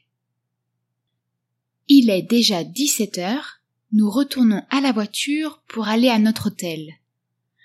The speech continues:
Hum, je suis fatiguée.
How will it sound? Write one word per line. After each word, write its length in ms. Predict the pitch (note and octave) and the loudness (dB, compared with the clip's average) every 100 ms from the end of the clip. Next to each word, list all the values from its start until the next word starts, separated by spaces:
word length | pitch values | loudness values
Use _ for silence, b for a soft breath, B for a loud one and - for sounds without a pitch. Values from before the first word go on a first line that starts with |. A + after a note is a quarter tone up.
| b b b b b _ _ D#4 | b b b b b _ _ -10
Hum, 480 | D4+ C4 A#3 G#3+ G3+ | -6 -6 -8 -12 -10
je 120 | A3+ | -6
suis 240 | A#3 - C4 | -6 -4 -6
fatiguée. 800 | - D#4+ D4+ - G3 F3+ E3+ | -6 -6 -4 -4 -4 -4 -8